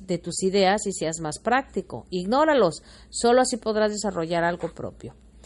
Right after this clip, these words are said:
Sin embargo, no se trata de un libro idealista, sino de una serie de consejos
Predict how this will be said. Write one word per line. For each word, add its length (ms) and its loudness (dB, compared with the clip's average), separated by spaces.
Sin 240 0
embargo, 600 6
no 160 2
se 120 4
trata 360 2
de 100 4
un 80 2
libro 220 2
idealista, 600 0
sino 260 -6
de 100 2
una 220 2
serie 260 4
de 160 0
consejos 460 -4